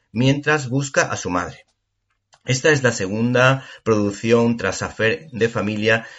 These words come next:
del cineasta Klaus Dressel, que en un primer plano nos cuenta la dureza de vivir en la calle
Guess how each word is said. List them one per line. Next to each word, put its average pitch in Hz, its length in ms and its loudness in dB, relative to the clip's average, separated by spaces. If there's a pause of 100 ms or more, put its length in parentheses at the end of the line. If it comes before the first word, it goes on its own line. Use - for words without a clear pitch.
(160)
del 120 220 8
cineasta 107 800 0
Klaus 120 460 2
Dressel, 95 540 -4 (220)
que 98 100 -6
en 98 60 -2
un 101 140 -4
primer 113 320 0
plano 135 380 4
nos 131 220 -2
cuenta 147 420 2
la 123 80 2
dureza 131 420 0
de 131 80 0
vivir 113 240 -2
en 127 100 0
la 107 140 0
calle 87 320 -8